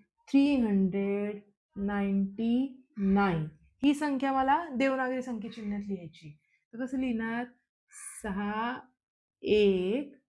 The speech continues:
कॉमा, तीन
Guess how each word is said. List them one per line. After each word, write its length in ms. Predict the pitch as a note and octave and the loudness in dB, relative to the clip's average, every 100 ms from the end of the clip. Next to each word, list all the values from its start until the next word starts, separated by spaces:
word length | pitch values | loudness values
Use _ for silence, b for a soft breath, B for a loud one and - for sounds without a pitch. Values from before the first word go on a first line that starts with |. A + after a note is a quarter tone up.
| _ _ _ _ _ | _ _ _ _ _
कॉमा, 680 | F#3+ F3 E3+ F3+ B3 D4 - _ _ _ _ b b b b _ | -8 -6 -6 -6 -8 -10 -18 _ _ _ _ b b b b _
तीन 580 | A3 A3 A3+ B3 C#4+ | -2 2 4 2 0